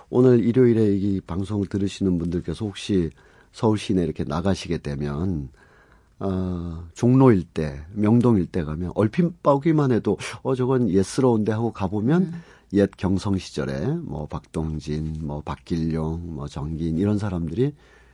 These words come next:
Speaker 1: 어, 유허, 유산들이 다 남아있는 곳이라 선생님의 책과 더불어 역사 속을 산책하는 그런 시간이 됐으면 좋겠는데 끝으로 선생님, 어, 우리, 우리의 건축 문화, 어, 우리의 건축 이야기 어떻게 좀 남아있어야 된다 이런 소신을 마지막 좀 말씀 주시면요.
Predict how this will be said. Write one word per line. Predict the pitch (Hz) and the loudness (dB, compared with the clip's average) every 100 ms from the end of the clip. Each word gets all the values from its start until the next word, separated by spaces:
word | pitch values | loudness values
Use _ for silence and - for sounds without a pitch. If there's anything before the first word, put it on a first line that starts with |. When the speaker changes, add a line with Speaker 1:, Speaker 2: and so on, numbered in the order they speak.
| _ | _
Speaker 1:
어, | 82 | -8
유허, | 82 92 90 98 85 76 - | -4 -2 -2 -2 -4 -8 -10
유산들이 | 87 104 85 78 80 | -6 -4 -4 -4 -8
다 | - 71 | -10 -8
남아있는 | 80 87 85 76 73 | -4 -4 -4 -6 -8
곳이라 | 71 85 123 90 - - - _ | -12 -6 -4 -4 -10 -20 -20 _
선생님의 | 104 98 85 71 | -4 -2 -2 -6
책과 | - - - 123 | -10 -18 -2 -2
더불어 | - 73 - 95 71 | -2 -8 -6 -6 -4
역사 | 85 - | -4 -4
속을 | 98 92 82 | -4 -4 -6
산책하는 | - 127 120 - 98 | -6 -6 -6 -6 -6
그런 | 80 73 | -6 -8
시간이 | - 113 101 87 | -10 -4 -4 -4
됐으면 | - - 71 | -8 -12 -12
좋겠는데 | - - 69 80 117 104 - - - | -10 -10 -8 -6 -6 -8 -12 -20 -10
끝으로 | - 147 160 | -8 -4 -4
선생님, | 143 143 143 123 - _ - | -2 0 0 0 -6 _ -2
어, | 117 113 107 - | 0 2 0 -2
우리, | 110 117 107 104 98 - - | 0 4 4 4 2 -2 -10
우리의 | - 110 113 | -2 2 4
건축 | - 95 - 104 | 4 0 0 0
문화, | 95 85 78 73 67 - - | 0 0 -2 -4 -6 -10 -8
어, | 82 | -4
우리의 | 95 92 | 0 0
건축 | 90 82 - 80 | 0 -4 -6 -6
이야기 | 76 76 | -4 -4
어떻게 | 85 - 113 | -6 -2 -2
좀 | 90 90 | 2 0
남아있어야 | 78 76 95 85 - 85 | 0 2 0 0 -2 -4
된다 | 78 76 69 71 76 | -4 -6 -6 -8 -6
이런 | 80 | -8
소신을 | 80 113 - 98 | -6 -6 -6 -6
마지막 | 73 69 78 71 | -6 -10 -12 -12
좀 | - 71 | -10 -10
말씀 | 73 - 80 | -10 -10 -10
주시면요. | 92 - 82 67 65 | -10 -8 -8 -8 -12